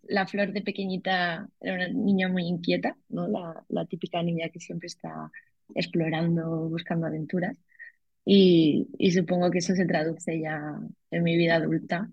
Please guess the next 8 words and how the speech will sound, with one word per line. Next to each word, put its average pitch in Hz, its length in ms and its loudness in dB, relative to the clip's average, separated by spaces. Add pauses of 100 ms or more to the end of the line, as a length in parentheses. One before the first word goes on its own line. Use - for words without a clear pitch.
(120)
a, 156 320 -6 (200)
a 170 100 -2
mi 160 100 -2
pasión 165 340 -2
por 165 140 -6
viajar, 156 380 -4
¿no? 156 200 -4 (1000)
Eh, 170 880 2